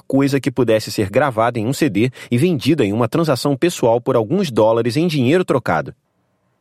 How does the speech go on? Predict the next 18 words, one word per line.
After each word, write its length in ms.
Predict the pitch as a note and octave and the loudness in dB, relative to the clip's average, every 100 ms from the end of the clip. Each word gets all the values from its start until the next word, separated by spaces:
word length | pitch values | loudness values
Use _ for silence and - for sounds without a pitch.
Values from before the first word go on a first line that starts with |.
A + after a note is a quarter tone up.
| _ _ _ _ _ _ _ _ _ | _ _ _ _ _ _ _ _ _
Ele 140 | - A2 | -4 -2
se 100 | C3+ | -2
concentrou 540 | B2+ B2+ A2+ G2 B2+ | -2 0 0 0 0
principalmente 640 | - D#3 - C#3+ A#2 D3 F#3+ | 0 -2 0 0 0 0 0
nos 120 | D#3+ | -2
filmes. 360 | - A2 F#2 - _ _ _ _ _ - - | 0 0 -2 -8 _ _ _ _ _ -20 -6
A 100 | G2 | -4
compressão 420 | - A2 A2+ - | -2 0 0 0
de 120 | A2+ F#2+ | -2 0
vídeo 260 | A2 G#2 | -2 -2
estava 240 | F2+ G#2 F#2+ | 0 0 2
apenas 300 | B2+ B2+ - | 0 -2 0
começando 460 | E3 C#3 - G#3 | -2 0 -2 0
a 40 | F#3+ | 0
chegar 320 | E3 B2 B2 | 0 0 0
às 100 | A#2+ | 0
redes 220 | A#2+ - | -2 -2
piratas, 480 | - G2 E2+ E2 | 0 2 0 -4